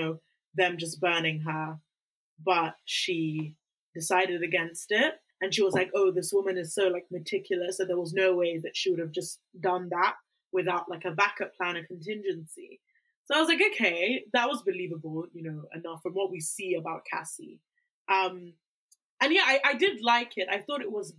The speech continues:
good because I think that it, it carried on the message of the film, which was that, like, um,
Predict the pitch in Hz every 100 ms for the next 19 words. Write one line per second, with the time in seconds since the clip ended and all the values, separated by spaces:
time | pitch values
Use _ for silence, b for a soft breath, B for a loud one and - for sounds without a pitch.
0 | - 208 175 156 196 - - 202 175 175
1 | - - b b b - 220 294 277 254
2 | 220 208 - 214 208 - 262 254 254 240
3 | 220 214 202 185 180 202 175 160 165 -
4 | 185 - - 196 _ _ - 226 - 220
5 | 170 190 175 - 185 180 170 - _ _
6 | _ _ _ _ _ _ _ _ 208 196
7 | 185 185 175 170